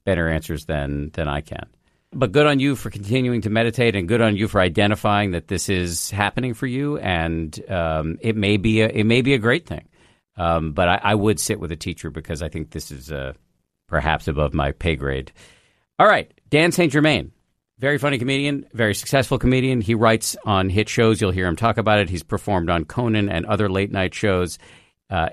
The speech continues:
and he reached out to me, uh, because he was telling me on Twitter a little bit about his meditation practice and the fact that he's gone on meditation retreats.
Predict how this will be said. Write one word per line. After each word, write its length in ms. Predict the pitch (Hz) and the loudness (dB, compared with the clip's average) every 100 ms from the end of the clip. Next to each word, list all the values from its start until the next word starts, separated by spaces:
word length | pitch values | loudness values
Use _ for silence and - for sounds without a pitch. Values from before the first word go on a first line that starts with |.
| - | -6
and 380 | - 90 87 87 | -4 -2 0 0
he 120 | 87 | -2
reached 300 | 90 98 - | 0 0 2
out 160 | 113 92 | 2 2
to 100 | - | 0
me, 540 | 104 104 107 104 113 - | -2 0 0 -2 -4 -8
uh, 640 | 110 87 87 85 85 85 85 | -6 -4 -4 -4 -4 -4 -6
because 640 | 76 - 95 90 85 - | -8 -4 -2 -2 -6 -8
he 260 | - 95 92 | -6 -2 0
was 140 | 85 | 0
telling 300 | - 85 87 | 0 0 0
me 300 | 87 85 85 | -2 -2 -4
on 180 | - 80 | -6 -10
Twitter 400 | - 113 101 98 | -4 0 0 -2
a 100 | 85 | -4
little 220 | 80 82 | -6 -4
bit 160 | 80 82 | -4 -4
about 520 | 71 82 78 - - _ _ _ | 0 2 0 -4 -18 _ _ _
his 140 | - 110 | -2 2
meditation 480 | 107 101 110 101 98 | 2 4 2 2 2
practice 440 | 98 87 101 - | 2 2 -2 -4
and 60 | 82 | -4
the 20 | |
fact 240 | 92 82 | 0 0
that 140 | 87 76 | -2 -4
he's 440 | 85 82 73 - - - _ | -4 -4 -4 -8 -16 -20 _
gone 220 | - 95 | 0 4
on 100 | 87 | 4
meditation 480 | 82 78 - 82 87 | 2 0 0 -2 -2
retreats. 600 | 73 - 175 151 - - | -6 0 2 2 0 -8